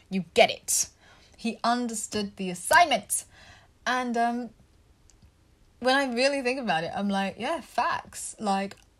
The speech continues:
always, always been, um, what do you call it? What do you call that? <laughs> Like, connected, um, with, like, star or light connotations.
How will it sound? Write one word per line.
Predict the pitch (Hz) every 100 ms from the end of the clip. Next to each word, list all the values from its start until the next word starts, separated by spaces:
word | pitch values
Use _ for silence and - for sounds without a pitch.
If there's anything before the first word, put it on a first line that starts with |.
| _
always, | 220 240 262 262 240 240 240 226 - - -
always | - 233 262 240
been, | 208 214 208 202 - _ - -
um, | 196 180 175 175 175 175 - _ _ _ _ _ _ - -
what | 196
do | 185
you | 196
call | 180 147
it? | 92 - _ _ _ _ _ _ - - _
What | 208 220
do |
you | 233
call | 220 160
that? | 135 - - _ - - - - - - _
<laughs> | 214 - -
Like, | 214 208
connected, | - 220 214 208 202 - 175 170 - - - _ _ - - _ -
um, | 180 175 170 165 170 - -
with, | 196 180
like, | 185 170 - _ _
star | - - - - 190 190 180 170 165
or | 175 170
light | 165 170 165 160 - -
connotations. | - 160 151 - 151 143 143 135 135 156 -